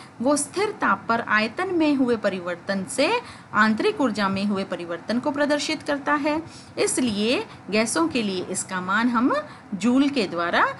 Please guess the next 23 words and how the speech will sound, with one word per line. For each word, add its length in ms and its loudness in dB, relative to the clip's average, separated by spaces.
जूल, 340 4
उम, 200 0
के 80 2
एपरेटस 680 0
के 120 0
द्वारा 420 0
हम 180 2
ज्ञात 320 -2
कर 80 -2
सकते 340 -4
हैं। 260 2
और 140 6
इसको, 440 0
इस 260 -2
मान 220 4
को 140 -2
ज्ञात 260 -2
करने 300 -6
के 140 -6
लिए 360 0
जूल 280 0
ने 140 -4
एक 240 0